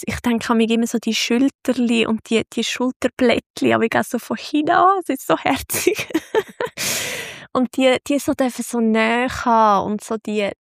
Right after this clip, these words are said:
die Vertrautheit und das, das Zusammensein, das, das, ja, das körperliche auch Zusammensein, ich find das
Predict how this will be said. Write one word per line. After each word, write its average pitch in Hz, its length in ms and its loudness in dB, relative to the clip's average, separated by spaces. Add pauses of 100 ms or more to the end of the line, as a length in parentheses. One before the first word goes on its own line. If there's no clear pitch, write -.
(140)
die 226 80 -8
Vertrautheit 208 1300 0
und 202 240 -4
das, - 340 -8
das - 300 -8
Zusammensein, 214 920 -2
das, 196 300 -6 (920)
das, - 280 -4 (180)
ja, 190 300 4 (680)
das - 180 -4
körperliche 277 960 2
auch 208 160 2
Zusammensein, 214 580 0
ich 175 80 -2
find 180 260 0
das 160 240 0